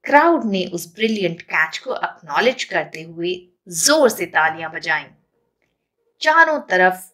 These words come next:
तालियों का शोर था। उन्हें ये रियलाइज नहीं हुआ कि बून ने तो सिर्फ अपने पेट को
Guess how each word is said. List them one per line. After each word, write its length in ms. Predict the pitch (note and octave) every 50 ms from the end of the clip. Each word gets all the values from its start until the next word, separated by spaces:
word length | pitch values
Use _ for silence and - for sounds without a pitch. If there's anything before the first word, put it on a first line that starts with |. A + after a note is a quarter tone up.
| _ _ _ _ -
तालियों 380 | C4+ C4+ D4 C4+ C4 A#3+ G3+
का 140 | G3 F3+ E3+
शोर 300 | D#3+ - D#3+ C#3+ C#3+ D#3
था। 380 | - - - C#3 C3 - _ _ _ _ _ _ _ _ _ _ _ _ _ _ _ _ _ _ _ -
उन्हें 340 | B3+ B3+ C4 C4+ E4 F4
ये 180 | D4 G#3+ F3+ E3+
रियलाइज 640 | E3+ E3+ E3 E3 E3 E3 E3 E3+ E3+ E3 D#3+ -
नहीं 420 | - D3 D3+ - A#3 C#4+ D4 B3+ G3+
हुआ 400 | E3 D3+ A2+ - - - _ _ _ _ _ _ _ _ _ _ _
कि 120 | - A#3+ A3+
बून 420 | E3+ E3+ - A3+ B3+ D4+ E4 D4+
ने 140 | A3 E3+ D#3+
तो 160 | D#3+ D#3 F#3
सिर्फ 400 | F#3 - - G3 F#3+ G3 G#3+ - _
अपने 340 | - B3+ - - D4 D4+ D4
पेट 440 | D4 _ - A3+ A#3 B3 B3+ - -
को 360 | - - E3+ D#3+ D3 -